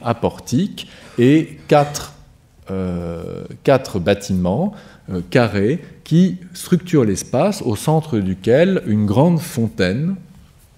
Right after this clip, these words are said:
euh, permet de marquer, euh, la centralité. Le marché que, euh, Claude Nicolas Ledoux propose pour sa ville idéale de Chaux,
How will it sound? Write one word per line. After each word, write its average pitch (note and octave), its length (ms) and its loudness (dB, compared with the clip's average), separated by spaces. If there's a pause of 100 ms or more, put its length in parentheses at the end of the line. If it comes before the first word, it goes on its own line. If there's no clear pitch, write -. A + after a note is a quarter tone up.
(400)
euh, E2+ 180 -10 (420)
permet A2 500 4
de A#2 200 2
marquer, B2+ 680 2
euh, F#2 160 -2
la B2 100 6
centralité. F#2+ 760 -2 (2750)
Le D3+ 200 10
marché F3+ 840 6 (120)
que, D3 380 6 (220)
euh, G2+ 220 2 (340)
Claude D3+ 320 8
Nicolas B2 460 6
Ledoux D3+ 500 6 (960)
propose C#3+ 880 4
pour A#2 160 -4
sa B2 160 6
ville D3 380 6
idéale A#2 760 2
de F#2+ 220 2
Chaux, A3+ 340 -2